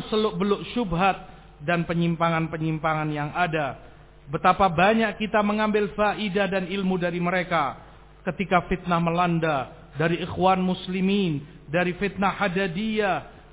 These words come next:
dan fitnah Sururiyah serta fitnah-fitnah yang lain. Sekian banyak kelompok-kelompok yang mumayyi'ah, yang lembek dalam perkara manhaj dan agamanya. Kita merujuk dan kembali kepada mereka.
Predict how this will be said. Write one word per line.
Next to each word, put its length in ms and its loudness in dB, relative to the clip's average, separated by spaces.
dan 320 4
fitnah 480 0
Sururiyah 560 -2
serta 380 -4
fitnah-fitnah 800 -2
yang 260 -2
lain. 460 -2
Sekian 400 2
banyak 260 0
kelompok-kelompok 960 0
yang 240 -2
mumayyi'ah, 840 2
yang 260 2
lembek 480 2
dalam 260 2
perkara 380 2
manhaj 420 2
dan 160 0
agamanya. 880 0
Kita 400 -2
merujuk 580 -2
dan 240 0
kembali 480 0
kepada 400 -2
mereka. 640 -4